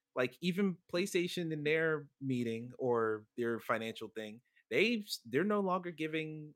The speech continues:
uh, updated results for P S four sales. Like, it's in the rearview mirror for them. So, like, y-, y-, they're already moving on in the companies, but a lot of people still only have P S fours. Like,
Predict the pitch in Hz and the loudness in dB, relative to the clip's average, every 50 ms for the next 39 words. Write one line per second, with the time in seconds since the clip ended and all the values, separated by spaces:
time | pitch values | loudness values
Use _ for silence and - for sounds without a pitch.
0 | _ - 135 131 131 123 - 131 135 135 - - 147 143 139 139 139 135 127 123 | _ 2 4 6 6 6 4 0 -2 -2 -2 -2 -2 0 0 0 0 -2 -2 -6
1 | 120 - 127 127 123 113 - - - 131 123 123 117 113 - - 131 123 113 - | -6 -4 -2 -4 -4 -4 -8 -8 -6 -4 -2 -2 -2 -2 -4 -4 -6 -6 -6 -6
2 | - 117 120 127 - - 92 82 - _ _ - - - _ _ _ _ _ _ | -8 -10 -8 -8 -8 -8 -10 -14 -16 _ _ -18 -18 -18 _ _ _ _ _ _
3 | - 107 107 101 - _ _ _ _ _ _ _ _ 92 127 135 131 123 135 165 | -2 0 0 0 -4 _ _ _ _ _ _ _ _ -2 -2 0 0 -2 -2 -2
4 | 165 151 147 131 139 143 135 123 143 135 117 113 120 120 113 101 - 95 87 - | 0 0 0 0 2 0 0 0 0 0 0 -2 -2 -4 -6 -6 -8 -12 -14 -16
5 | - - _ _ _ - - 113 98 95 92 90 87 - _ _ _ _ _ _ | -18 -20 _ _ _ -8 -4 -4 -4 -4 -4 -6 -10 -12 _ _ _ _ _ _
6 | _ 117 107 104 101 - - - 120 117 117 - 127 123 113 107 135 151 185 196 | _ 0 0 0 0 -4 -8 -10 -8 -8 -8 -6 -8 -10 -2 2 6 8 8 10
7 | 190 196 190 185 185 180 165 170 170 151 170 156 151 147 147 147 147 151 143 131 | 8 8 8 6 4 4 2 0 0 0 0 0 2 2 2 4 2 2 0 -2
8 | 113 - - - 240 247 - 180 143 127 139 180 - - 165 151 143 139 160 208 | -2 -2 0 0 0 0 0 -4 -2 -2 -2 -4 -2 -2 0 0 0 0 -2 -2
9 | - 240 - - - _ 170 160 - - - - 175 196 - - 170 190 185 185 | -4 -6 -10 -14 -12 _ -8 -6 -6 -6 -4 0 0 0 0 0 -2 -2 0 -2
10 | 190 170 - 165 170 175 170 - - 170 175 175 170 170 - - 165 165 165 - | -4 -2 -4 -4 -4 -4 -6 -8 -10 -8 -6 -6 -6 -6 -8 -10 -10 -10 -8 -10
11 | - - - - - - 110 110 107 107 104 101 | -10 -12 -12 -10 -10 -8 -4 -2 -2 -2 -2 -4